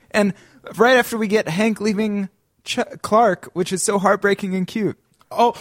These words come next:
Speaker 2: oh, and it was so classic 'cause he was like, "Go on now, get out of here, robot, go,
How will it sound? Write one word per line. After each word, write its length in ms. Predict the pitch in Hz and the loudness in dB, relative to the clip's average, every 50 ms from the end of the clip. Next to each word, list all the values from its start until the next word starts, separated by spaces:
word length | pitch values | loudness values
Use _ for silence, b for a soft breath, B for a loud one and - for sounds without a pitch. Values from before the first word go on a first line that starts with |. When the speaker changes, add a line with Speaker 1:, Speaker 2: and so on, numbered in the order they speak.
| B B B | B B B
Speaker 2:
oh, 140 | 269 277 277 | 2 2 2
and 80 | 277 | 2
it 40 | 277 | 0
was 80 | 262 - | -4 -2
so 120 | - 285 | -2 -2
classic 400 | 277 - - 254 254 262 - 285 | -2 0 0 0 0 0 -2 -4
'cause 140 | - - - | -4 -4 -4
he 100 | - 262 | -2 -2
was 100 | 247 220 | 0 2
like, 160 | 240 226 220 b b b b b b b b | 2 0 0 b b b b b b b b
"Go 220 | - 330 339 349 349 | 0 2 4 6 4
on 80 | 311 | 4
now, 220 | 262 262 269 294 302 | 4 2 2 2 2
get 200 | 262 233 311 330 | 2 2 2 4
out 180 | 359 370 359 | 4 4 4
of 40 | 320 | 4
here, 160 | 220 254 254 | 2 2 2
robot, 460 | 240 233 247 269 285 311 330 320 262 214 | 2 4 2 4 4 4 2 2 0 0
go, 380 | 320 339 349 370 302 247 208 | 0 2 2 2 0 -2 -4